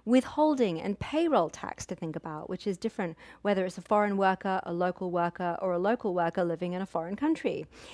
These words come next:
And when companies hire foreign workers or even local workers who choose to live abroad,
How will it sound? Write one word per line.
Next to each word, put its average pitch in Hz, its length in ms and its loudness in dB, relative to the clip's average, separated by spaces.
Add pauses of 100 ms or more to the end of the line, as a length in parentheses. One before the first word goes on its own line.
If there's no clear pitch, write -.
(220)
And 226 300 2
when 214 220 0
companies 233 480 0
hire 220 300 0
foreign 294 380 2
workers 160 500 -2
or 190 140 -4
even 175 340 -4
local 190 300 -2
workers 160 320 -4
who 165 80 -8
choose 175 220 -8
to 170 100 -8
live 165 220 -4
abroad, 165 500 2